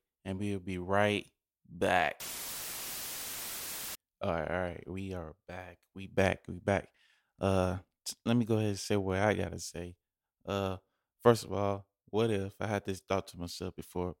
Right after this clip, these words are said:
what if God, whatever your God is, came to you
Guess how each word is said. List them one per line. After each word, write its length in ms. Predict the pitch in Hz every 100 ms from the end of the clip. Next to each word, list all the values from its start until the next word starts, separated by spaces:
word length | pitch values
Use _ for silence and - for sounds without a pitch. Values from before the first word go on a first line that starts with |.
| -
what 260 | 104 113
if 240 | 107 92 92 _ _ _ _ -
God, 440 | 95 95 92 - - _ _ _ _ _ _ _
whatever 380 | 85 90 95 101
your 200 | 101 98
God 360 | 101 98 92 92
is, 280 | 90 87 - _ _ _ _ -
came 240 | 104 101
to 140 | - -
you 340 | 90 87 85